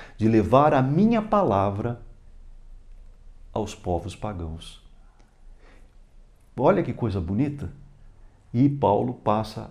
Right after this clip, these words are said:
a escrever essas cartas. As pri-, a primeira carta, cabe salientar, foi aos Tessalonicenses. Foi escrita aos Tessalonicenses, com a intercessão direta de Jesus.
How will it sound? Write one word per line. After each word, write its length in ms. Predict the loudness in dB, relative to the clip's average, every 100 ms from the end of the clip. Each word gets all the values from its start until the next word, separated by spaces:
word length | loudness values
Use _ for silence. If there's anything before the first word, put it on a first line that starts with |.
| -14
a 80 | -14
escrever 440 | -12 -10 -10 -8 -8
essas 320 | -8 -12 -12
cartas. 640 | -10 -10 -12 -18 -20 -20 -20 -20 -14 -6
As 140 | -4
pri-, 200 | -2 0
a 80 | 0
primeira 420 | 0 0 0 -2
carta, 480 | -4 -4 -4 -6 -8
cabe 320 | -4 -4 -4
salientar, 720 | -6 -4 -4 -4 -6 -8 -10 -14 -20 -20
foi 280 | -2 -2 -2 -4
aos 300 | -6 -6 -12
Tessalonicenses. 1300 | -10 -10 -10 -10 -8 -8 -10 -10 -12 -12 -16 -18 -20 -20 -20 -20 -20 -20 -18 -18 -18 -18 -20 -20 -20 -6
Foi 120 | -4
escrita 400 | -4 -6 -6 -4
aos 220 | -4 -6
Tessalonicenses, 1160 | -8 -8 -6 -6 -6 -8 -8 -8 -8 -14 -18 -18 -20 -20 -20 -20 -20 -20 -20 _ _
com 220 | -2 0 2
a 120 | 0
intercessão 840 | -2 -6 -8 -8 -8 -6 -6 -6
direta 640 | -8 -8 -6 -8 -10 -14 -16 -20 -20 _
de 140 | -8 -8
Jesus. 580 | -8 -14 -16 -18 -18